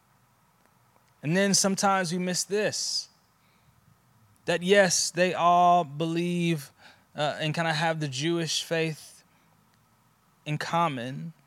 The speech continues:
here in this very moment and in this scene. But they are part of the diaspora,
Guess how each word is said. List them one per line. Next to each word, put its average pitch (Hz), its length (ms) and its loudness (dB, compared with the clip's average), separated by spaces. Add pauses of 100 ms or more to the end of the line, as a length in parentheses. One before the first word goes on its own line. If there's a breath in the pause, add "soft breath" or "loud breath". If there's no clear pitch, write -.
here 127 540 -6
in 151 140 -6
this 147 200 -4
very 156 280 0
moment 151 420 -2
and 135 160 -6
in 143 120 -4
this 135 120 -4
scene. 127 680 -2 (2250 soft breath)
But 160 680 2
they 170 460 -2
are 151 200 0
part 165 680 0
of 139 420 -2 (140)
the 131 280 -8 (100)
diaspora, 135 920 -6